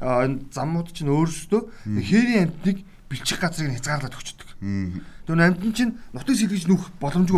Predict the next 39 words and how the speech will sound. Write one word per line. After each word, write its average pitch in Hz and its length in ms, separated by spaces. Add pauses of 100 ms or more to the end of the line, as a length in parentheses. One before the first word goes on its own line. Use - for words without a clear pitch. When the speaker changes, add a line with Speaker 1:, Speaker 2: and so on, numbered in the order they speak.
Speaker 1:
болоод 104 80
Speaker 2:
Мм. 107 240
Speaker 1:
ирдэг. 104 120 (440)
За, 156 160
ингээд 214 160
төмөр 247 240
замын 233 240
торонд 220 400
жишээлбэл - 460 (340)
маш 147 160
олон 208 200
тооны 196 200
зээрүүд 170 480 (260)
орж 127 220
үхдэг, - 340 (140)
Speaker 2:
Мм. 90 100
Speaker 1:
тийм 147 160
үү? 85 80 (580)
За, 143 160
ингээд 196 260
нөө 208 160
нэг 170 120
гэрлийн 196 340
шонгууд 214 400
байдаг, 120 220
те? 180 100 (340)
Speaker 2:
Мм. 95 240
Speaker 1:
Энэ 139 80
том 156 140
том 143 180
утаснууд 156 400
байдаг, 117 240 (160)
өндөр 143 240
өчтөд. - 320 (320)
Тэнд 196 240
маш 156 220
олон 202 220
тооны 190 160
шувуу 190 340